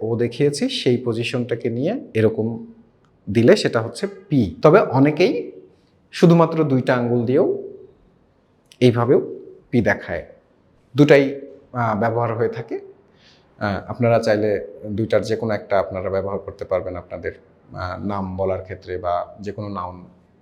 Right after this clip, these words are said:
আহ, ফিঙ্গার স্পেলিং করার জন্য। পি, কিউ। কিউ দেখানোর জন্যে বাম হাতের, আহ, এই পজিশন এবং ডান হাতের তর্জনী আঙ্গুলটা এখানে আটকে দিতে হবে।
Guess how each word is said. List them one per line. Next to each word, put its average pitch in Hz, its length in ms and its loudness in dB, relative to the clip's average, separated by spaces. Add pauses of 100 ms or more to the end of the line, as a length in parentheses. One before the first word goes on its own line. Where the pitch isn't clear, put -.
(280)
আহ, - 260 -20 (600)
ফিঙ্গার 98 240 -2
স্পেলিং 92 340 -10
করার 87 300 -6
জন্য। 80 180 -16 (1600)
পি, 101 340 4 (480)
কিউ। 123 260 8 (1080)
কিউ 170 140 6
দেখানোর 175 420 6
জন্যে 170 340 0 (200)
বাম 131 180 8
হাতের, 147 600 0
আহ, 120 260 2
এই 120 260 -2
পজিশন 131 580 -4 (240)
এবং 104 380 -4 (200)
ডান 123 260 4
হাতের 156 300 0 (100)
তর্জনী 127 400 2
আঙ্গুলটা 135 580 -2
এখানে - 360 -4
আটকে - 280 -4
দিতে 92 220 -8
হবে। - 260 -16